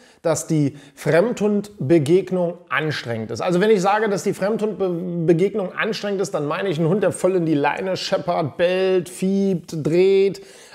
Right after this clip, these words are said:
ausrastet, seinen Menschen nicht mehr zuhört, wenn es eine Gruppe ist, in anderen sich umdreht und seinen Frust ablässt, in den Menschen reinbeißt, ähm, dauerhaft nervös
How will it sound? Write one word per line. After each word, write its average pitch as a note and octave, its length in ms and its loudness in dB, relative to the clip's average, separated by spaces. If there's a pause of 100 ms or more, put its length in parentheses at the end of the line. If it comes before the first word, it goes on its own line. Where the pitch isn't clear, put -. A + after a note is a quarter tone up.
(100)
ausrastet, F3+ 1040 0
seinen F3 220 0
Menschen F3+ 280 0
nicht E3+ 120 2
mehr F#3 180 0
zuhört, F#3 760 0 (320)
wenn F3+ 160 2
es F#3 80 0
eine E3+ 240 2
Gruppe D3+ 280 0
ist, F#3 220 2
in F3+ 120 -2
anderen F3+ 540 2
sich F3 180 2
umdreht F#3+ 420 0
und E3+ 100 0
seinen F3+ 160 0
Frust - 460 -2
ablässt, F3+ 760 -2
in F#3+ 140 2
den F#3+ 180 2
Menschen G3 380 0
reinbeißt, E3+ 1040 -2 (500)
ähm, E3+ 480 4 (180)
dauerhaft F3 580 -2
nervös F#3 840 2